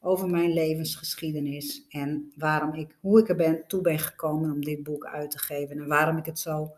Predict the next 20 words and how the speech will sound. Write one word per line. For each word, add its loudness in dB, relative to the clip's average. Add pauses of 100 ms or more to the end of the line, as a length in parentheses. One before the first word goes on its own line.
(720)
eh, -8
fijn 6
zou 4
vinden -2 (240)
als -8 (300)
iedere 0
leraar -2
dit -2
boek -10
zou -2
lezen. -4 (2000)
Goed, 6
lieve 8
mensen, 2 (340)
dat 10
was 8
het 2
voor 6
vandaag. 6
Ik -6